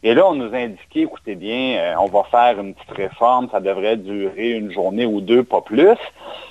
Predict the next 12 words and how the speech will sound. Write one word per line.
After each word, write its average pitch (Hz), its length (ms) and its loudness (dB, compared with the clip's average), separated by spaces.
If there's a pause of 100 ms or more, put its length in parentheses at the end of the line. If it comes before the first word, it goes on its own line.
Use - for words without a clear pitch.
(200)
euh, 92 320 6
parce 113 180 0
qu'on 143 220 4
disait, 120 380 2
là, 160 300 6
on, 101 220 2
on 107 60 -2
vous 95 180 -16
présentait 135 540 2
des 123 200 -2
cas 165 180 2
cumulatifs, 120 840 0